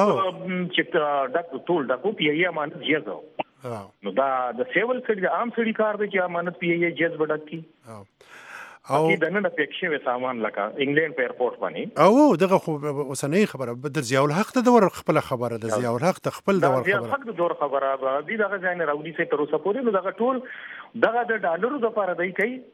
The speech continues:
Speaker 2: او زموږ صرف جی، زموږ ستاسو په وساطت سره،
Speaker 1: هم.
Speaker 2: زموږ یو ګیله د امریکې نه او د دې د، آم، بهر بین الاقوامي برادرۍ نه، د ورورولۍ نه په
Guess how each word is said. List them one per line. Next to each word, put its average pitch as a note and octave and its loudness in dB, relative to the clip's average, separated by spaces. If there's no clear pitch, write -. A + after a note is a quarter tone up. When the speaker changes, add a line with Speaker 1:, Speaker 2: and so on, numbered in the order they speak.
Speaker 2:
او C#3+ -4
زموږ C#4+ 2
صرف B3 0
جی، A#3+ 4
زموږ G#3+ 2
ستاسو A3+ -2
په E3 -2
وساطت D3+ -2
سره، D3 0
Speaker 1:
هم. C3+ -8
Speaker 2:
زموږ C4 2
یو F3 0
ګیله C3 0
د C3+ 0
امریکې D3+ 0
نه G#3+ 0
او C#3+ 0
د C3+ -2
دې D3+ 2
د، - 0
آم، A#2+ -6
بهر C3+ 0
بین B2 0
الاقوامي A#2 -2
برادرۍ A#2 0
نه، B2+ 0
د A2+ -6
ورورولۍ A2 0
نه A#2+ -6
په A2+ -4